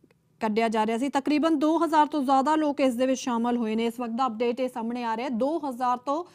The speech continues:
ਜ਼ਿਆਦਾ ਲੋਕ ਜਨਾਜ਼ੇ ਵਿੱਚ ਸ਼ਾਮਲ ਹੋਏ ਨੇ। ਕਬਰਿਸਤਾਨ ਦਾ ਜੋ ਰੂਟ ਹੈ ਪੂਰਾ,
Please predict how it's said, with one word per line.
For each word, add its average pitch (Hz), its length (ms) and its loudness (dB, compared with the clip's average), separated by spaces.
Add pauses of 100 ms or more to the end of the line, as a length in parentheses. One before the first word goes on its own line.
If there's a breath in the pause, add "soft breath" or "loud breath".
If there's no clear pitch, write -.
(300 loud breath)
ਜ਼ਿਆਦਾ 254 520 4
ਲੋਕ 240 400 0
ਜਨਾਜ਼ੇ 226 500 0
ਵਿੱਚ 240 240 0
ਸ਼ਾਮਲ 240 560 -2
ਹੋਏ 233 300 0
ਨੇ। 262 120 0
ਕਬਰਿਸਤਾਨ 240 840 -2 (300 loud breath)
ਦਾ 233 100 4
ਜੋ 262 260 4
ਰੂਟ 277 560 0
ਹੈ 233 100 -2
ਪੂਰਾ, 262 540 0